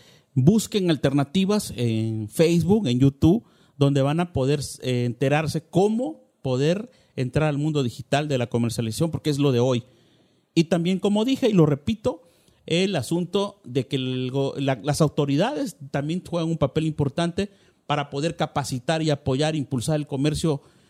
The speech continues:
local, eh, para reactivar incluso su economía, asesorándolos, brindándoles una capacitación. Por supuesto que hay gente que los puede, eh, capacitar.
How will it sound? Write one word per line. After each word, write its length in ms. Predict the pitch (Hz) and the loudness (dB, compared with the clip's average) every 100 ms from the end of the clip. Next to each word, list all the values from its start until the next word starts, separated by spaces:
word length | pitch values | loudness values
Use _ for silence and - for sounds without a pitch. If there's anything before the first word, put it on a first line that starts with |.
| - | -2
local, 580 | 135 135 - 165 220 240 - - - - - - | 2 2 2 -2 -4 -14 -20 -20 -20 -20 -20 0
eh, 240 | 135 131 | 4 4
para 140 | 123 147 | 4 0
reactivar 520 | 143 135 147 135 185 | 0 -4 2 2 2
incluso 320 | 190 160 160 | 0 -4 -6
su 100 | 147 | -6
economía, 560 | 147 190 208 208 214 226 _ _ - | 0 0 0 0 -2 -6 _ _ -8
asesorándolos, 800 | 175 208 220 233 233 185 143 135 | -2 0 0 0 0 2 2 2
brindándoles 460 | 156 175 202 185 208 | 0 0 0 -2 -2
una 120 | 190 | -2
capacitación. 680 | 160 - 139 147 143 190 214 | -2 -2 -4 -2 0 0 2
Por 140 | 165 | 0
supuesto 400 | 151 - 226 214 | 0 0 0 -2
que 80 | 180 | -4
hay 60 | |
gente 280 | 180 185 185 | -2 -2 -4
que 100 | 160 | -4
los 120 | 139 | -8
puede, 420 | - 175 160 139 135 | -2 0 0 0 -4
eh, 120 | 127 | -4
capacitar. 720 | 139 - 139 135 175 180 - | -4 -4 -6 -4 -4 -6 -8